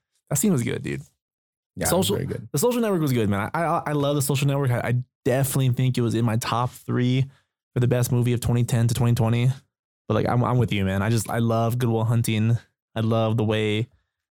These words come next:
Speaker 1: I mean, obviously R I P Robin Williams, the way that movie was and the way he, like, he embraced that character, dude. I think the scenes was, like,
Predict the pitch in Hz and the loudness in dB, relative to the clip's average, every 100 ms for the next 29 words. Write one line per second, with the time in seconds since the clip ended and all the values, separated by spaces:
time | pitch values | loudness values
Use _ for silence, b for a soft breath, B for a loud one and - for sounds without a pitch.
0 | _ _ - 113 101 110 - 98 110 104 | _ _ -6 -2 2 0 0 0 0 0
1 | 120 113 107 107 110 117 120 117 113 110 | 0 0 2 2 2 2 2 2 0 0
2 | 107 107 113 113 110 113 147 147 135 113 | 0 0 2 0 0 0 0 0 0 0
3 | 107 110 117 110 101 113 - - - 120 | -2 -2 -2 -2 -2 -4 -6 -8 -2 0
4 | 117 120 123 110 120 - 101 - - 156 | 2 2 0 0 0 0 -2 -2 -2 -2
5 | 147 - 151 151 131 127 117 - 127 127 | -2 -4 -2 -2 0 -2 -2 0 2 4
6 | 120 110 98 - | 2 0 0 -2